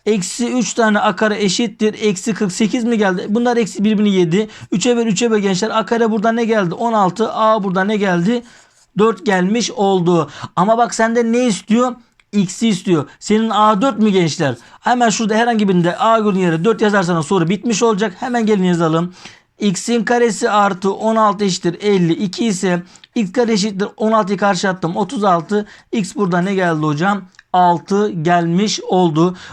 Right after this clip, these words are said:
Bu soruyu da bu şekilde çözebilirsiniz. Geçtim o zaman bu güzel soruyu da. Evet, yine temiz, güzel bir sayfa. Ne yapalım? Yine soru çözelim gençler.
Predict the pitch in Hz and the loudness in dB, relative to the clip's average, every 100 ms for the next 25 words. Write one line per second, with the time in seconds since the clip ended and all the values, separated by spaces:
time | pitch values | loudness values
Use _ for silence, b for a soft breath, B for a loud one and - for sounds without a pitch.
0 | - 214 240 214 175 185 196 214 180 156 | -6 -2 0 2 0 0 -2 -2 -2 0
1 | 196 220 B B - 220 208 185 220 196 | 0 -2 B B -6 -2 0 2 0 0
2 | 165 190 220 196 208 180 170 147 B B | -2 2 0 0 0 2 0 -2 B B
3 | - 254 202 247 233 214 202 175 175 170 | -2 0 0 0 2 2 2 2 0 0
4 | 180 170 160 202 214 B B B 226 220 | 2 2 2 2 0 B B B 2 2
5 | 202 185 294 233 220 214 214 202 196 180 | 2 -2 -2 0 0 0 0 2 0 0
6 | 170 190 202 202 202 185 190 180 175 160 | 0 2 2 2 0 0 0 0 0 -2
7 | 165 B B 233 240 196 208 214 226 214 | -4 B B 4 4 2 0 2 2 2
8 | 214 220 214 180 170 160 156 147 220 | 0 0 0 2 2 2 0 0 -4